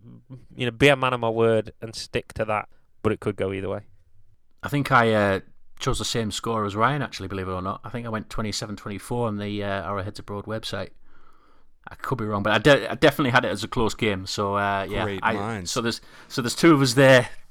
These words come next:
Speaker 2: going for Chiefs. There's, uh, there's one slightly doubtful one <laughs> in Dave.
Speaker 1: <laughs> I th-, I
Speaker 2: Uh,
Speaker 1: think,
Speaker 2: who's
Speaker 1: I think
Speaker 2: going
Speaker 1: we
Speaker 2: for
Speaker 1: can all
Speaker 2: the
Speaker 1: agree
Speaker 2: Patriots.
Speaker 1: that it's gonna be close, regardless
Speaker 2: Yeah.
Speaker 1: of what
Speaker 2: Yeah.
Speaker 1: happens. It'll be close either, in either team's direction.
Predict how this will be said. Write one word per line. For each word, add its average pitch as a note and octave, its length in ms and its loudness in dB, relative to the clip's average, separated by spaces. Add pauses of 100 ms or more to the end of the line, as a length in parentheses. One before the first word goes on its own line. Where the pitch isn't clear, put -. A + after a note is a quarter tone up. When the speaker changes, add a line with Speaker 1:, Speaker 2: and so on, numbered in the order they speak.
(140)
Speaker 2:
going C3 180 4
for - 160 -8
Chiefs. C3 420 -2
There's, G#2+ 340 -2
uh, A2 220 2
there's G#2+ 160 -4
one B2 360 0 (220)
slightly A#2+ 400 0
doubtful A2+ 440 -2
one A2 240 -2 (280)
<laughs> - 320 2
in A2+ 340 8
Dave. A2 300 0
Speaker 1:
<laughs> - 340 -8
I D3+ 80 2
th-, F3 160 0
I - 40 6
Speaker 2:
Uh, A#2+ 220 6
Speaker 1:
think, B2+ 40 6
Speaker 2:
who's - 0 -
Speaker 1:
I B2+ 60 6
think D3 120 0
Speaker 2:
going - 140 6
Speaker 1:
we D#3+ 80 2
Speaker 2:
for - 40 -14
Speaker 1:
can D3+ 80 2
all D3+ 120 4
Speaker 2:
the C3+ 100 6
Speaker 1:
agree B2+ 200 2
Speaker 2:
Patriots. A#2+ 80 -2
Speaker 1:
that A#2 100 0
it's G2+ 120 -10
gonna A#2 160 -2
be G#2 120 -6
close, G#2+ 580 -4 (100)
regardless A#2+ 480 4
Speaker 2:
Yeah. G#2 160 6
Speaker 1:
of G2+ 120 -6
what G#2+ 240 4
Speaker 2:
Yeah. - 60 -8 (120)
Speaker 1:
happens. F#2+ 480 -8
It'll G2+ 240 -8
be G2+ 140 -8
close - 640 -6
either, G#2 320 -8 (320)
in A2+ 120 -8
either G#2+ 280 -4
team's G#2 340 -10
direction. - 540 -2